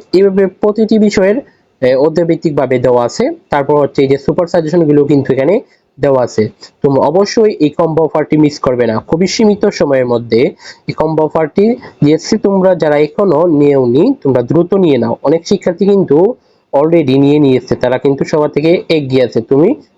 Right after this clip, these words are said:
পিছিয়ে যাবে না, তুমি দ্রুত এই কম্বো অফারটি নিয়ে নাও।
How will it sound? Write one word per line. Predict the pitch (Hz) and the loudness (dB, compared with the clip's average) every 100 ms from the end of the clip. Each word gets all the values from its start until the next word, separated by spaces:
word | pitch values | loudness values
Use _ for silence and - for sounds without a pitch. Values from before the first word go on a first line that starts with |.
| - | -6
পিছিয়ে | 160 - 185 185 214 214 | -6 0 0 2 0 -2
যাবে | 139 131 120 | -2 -2 -2
না, | 113 | -2
তুমি | - 127 120 | -2 0 0
দ্রুত | 123 160 175 135 208 - | -2 -4 0 0 -2 -4
এই | 127 | -4
কম্বো | 127 127 127 | -2 0 0
অফারটি | 123 135 214 294 175 - | -2 -2 0 0 -2 -2
নিয়ে | 131 127 | 0 2
নাও। | 117 | 0